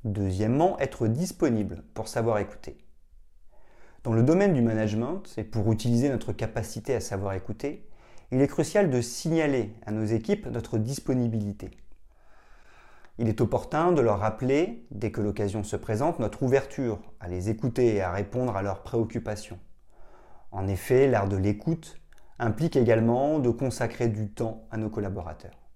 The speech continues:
Pour cela, il peut s'avérer judicieux de maintenir la porte de notre bureau ouverte, symbolisant ainsi notre accessibilité.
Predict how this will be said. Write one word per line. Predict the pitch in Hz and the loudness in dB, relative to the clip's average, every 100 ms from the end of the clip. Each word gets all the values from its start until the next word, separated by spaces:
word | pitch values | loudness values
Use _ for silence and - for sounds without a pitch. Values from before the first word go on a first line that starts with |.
| - - - - - - - - - - - - | -20 -20 -20 -20 -20 -20 -20 -20 -20 -20 -20 -12
Pour | - - | -12 -2
cela, | 123 135 170 185 175 | 6 8 8 8 6
il | 120 | 2
peut | 131 113 | 2 0
s'avérer | - 110 107 110 | 2 2 2 2
judicieux | 107 113 143 156 151 - 131 - - - - | 2 0 0 0 -2 -2 -2 -2 -14 -20 -6
de | 117 | -2
maintenir | 107 107 107 131 | 0 0 -2 -2
la | 120 95 | 0 -2
porte | - 135 - 117 | 2 0 0 -4
de | 101 | -4
notre | 98 92 104 | -4 -4 -2
bureau | 101 107 104 117 - - - | -2 0 0 0 0 -6 0
ouverte, | 135 123 90 - - - - - - | 2 2 0 -6 -16 -18 -18 -18 -14
symbolisant | - 127 123 120 113 107 104 | -6 2 6 8 6 4 2
ainsi | 98 - 135 156 | 0 -2 -2 0
notre | 117 107 - 110 | 0 -2 -4 -6
accessibilité. | 107 - 110 - 101 95 92 - - | -6 -6 -6 -6 -6 -4 -6 -8 -12